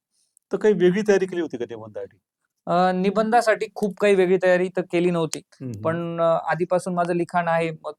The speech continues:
Speaker 2: त्याच्यामुळे मला म्हणजे creative expression of thoughts आहे.
Speaker 1: बरोबर आहे.
Speaker 2: तर, अ, आपण चांगल्या पद्धतीने लिहू शकतो, ही गोष्ट मला माहित होती. पण मी एक दोन, अ, निबंध आधी लिहिले, ते चेक केले बऱ्याच लोकांकडनं आणि मल्टिपल लोकांकडनं. मी म-, म्हणजे माझ्या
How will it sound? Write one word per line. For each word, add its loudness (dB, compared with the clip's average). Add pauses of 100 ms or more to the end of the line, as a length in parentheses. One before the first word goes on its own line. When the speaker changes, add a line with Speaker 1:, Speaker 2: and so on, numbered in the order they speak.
(120)
Speaker 2:
त्याच्यामुळे 0
मला 4
म्हणजे -8
creative 2
expression -6
of -6
thoughts -2
आहे. -2 (180)
Speaker 1:
बरोबर -8
आहे. -12
Speaker 2:
तर, 4
अ, 4
आपण -2
चांगल्या 0
पद्धतीने -4
लिहू -2
शकतो, -6
ही 2
गोष्ट -2
मला 0
माहित 2
होती. -6 (360)
पण 0
मी 0
एक 0
दोन, 0
अ, 0
निबंध 0
आधी 4
लिहिले, 2
ते 0 (100)
चेक -2
केले 2
बऱ्याच 4
लोकांकडनं -6
आणि -14
मल्टिपल -4
लोकांकडनं. -6
मी -20
म-, -20
म्हणजे -10
माझ्या 2